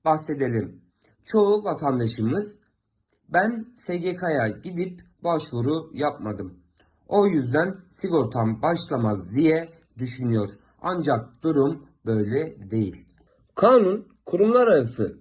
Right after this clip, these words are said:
veri paylaşımına izin verir. Siz Ziraat Odası'na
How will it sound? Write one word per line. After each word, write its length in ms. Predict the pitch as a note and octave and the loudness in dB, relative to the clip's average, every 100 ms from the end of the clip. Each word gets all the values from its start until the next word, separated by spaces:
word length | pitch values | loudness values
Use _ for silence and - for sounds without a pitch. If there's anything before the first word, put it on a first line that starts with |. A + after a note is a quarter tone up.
| G#2 | -6
veri 280 | E3+ A#3 | -4 -2
paylaşımına 880 | A#3 D#3+ C3+ A#2+ - A#2+ E3 A#3 A3+ _ - | -2 -2 -2 -4 -6 -4 -4 -6 -10 _ -14
izin 320 | D#3+ D3+ C3+ | -8 -4 -2
verir. 280 | G#2+ F#2+ F#2+ - _ _ _ _ | -2 -4 -10 -16 _ _ _ _
Siz 400 | - - A3+ - - | -6 0 0 0 -10
Ziraat 480 | A#2 E3 A3+ A3+ F3+ | -4 0 2 0 -2
Odası'na 560 | C3 A2+ - G2+ D#2 | -2 -2 0 -2 -2